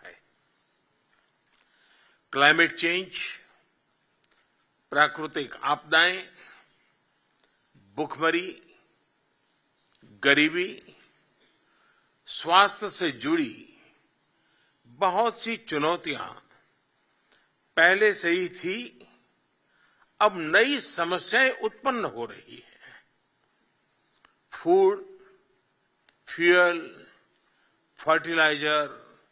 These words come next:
और pharma, इसकी supply chain, उसमें भी बाधाएं आ रही हैं,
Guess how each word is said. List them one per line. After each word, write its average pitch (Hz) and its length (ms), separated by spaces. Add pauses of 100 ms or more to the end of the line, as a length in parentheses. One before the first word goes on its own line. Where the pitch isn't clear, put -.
(560)
और 220 240
pharma, 139 600 (1800)
इसकी 214 300
supply 208 500
chain, 226 580 (1200)
उसमें 151 320
भी 180 100
बाधाएं 160 420
आ 175 140
रही 175 360
हैं, - 420